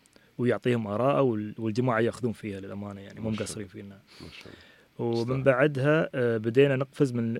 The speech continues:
Speaker 1: النقاط الثابتة اللي هي نفس ما شفت اللي هي برج خليفة. طبعًا
Speaker 2: نعم.
Speaker 1: هاي رياضة مختلفة عن رياضة القفز الحر. الكونسبت واحد لكن المعدات تختلف. بحكم إن من الطيار يوم تقفز already عندك سرعة.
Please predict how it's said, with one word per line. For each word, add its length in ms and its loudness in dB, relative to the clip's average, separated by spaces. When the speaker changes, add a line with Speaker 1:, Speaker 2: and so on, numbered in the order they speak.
Speaker 1:
النقاط 420 -2
الثابتة 420 -6
اللي 120 -4
هي 200 2
نفس 280 -6
ما 80 0
شفت 260 -6
اللي 140 0
هي 40 0
برج 260 -2
خليفة. 400 -10
طبعًا 160 0
Speaker 2:
نعم. 120 -4
Speaker 1:
هاي 60 2
رياضة 300 0
مختلفة 400 -4
عن 60 -6
رياضة 340 -6
القفز 320 -6
الحر. 280 -2
الكونسبت 580 -2
واحد 320 -2
لكن 240 -2
المعدات 460 -2
تختلف. 520 -12
بحكم 280 -6
إن 100 -2
من 100 -2
الطيار 440 2
يوم 120 2
تقفز 420 -2
already 240 0
عندك 280 -4
سرعة. 360 -2